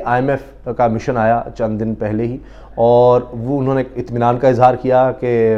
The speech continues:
پاکستان کا پروگرام بہت اچھا جا رہا ہے اور بہتر پرفارم کر رہا ہے۔ اب آئی ایم ایف نے دیکھنا ہوتا ہے کہ جناب کیا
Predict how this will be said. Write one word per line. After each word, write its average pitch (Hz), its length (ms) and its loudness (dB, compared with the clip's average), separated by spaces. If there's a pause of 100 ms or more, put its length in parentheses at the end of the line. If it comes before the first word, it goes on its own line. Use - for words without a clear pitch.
پاکستان 117 540 -2
کا 117 100 -2
پروگرام 107 360 -2
بہت 101 200 -6
اچھا 123 220 -4
جا 117 180 4
رہا 117 220 4
ہے 120 200 0 (480)
اور 113 340 4
بہتر 113 300 -4
پرفارم 120 340 -2
کر 117 120 2
رہا 117 80 2
ہے۔ 123 60 2
اب 131 160 2
آئی 151 120 6
ایم 196 80 0
ایف 190 160 -2
نے 190 120 -2
دیکھنا 160 280 -2
ہوتا 160 200 -2
ہے 160 60 0
کہ 160 100 -4
جناب 139 300 0 (400)
کیا 147 240 8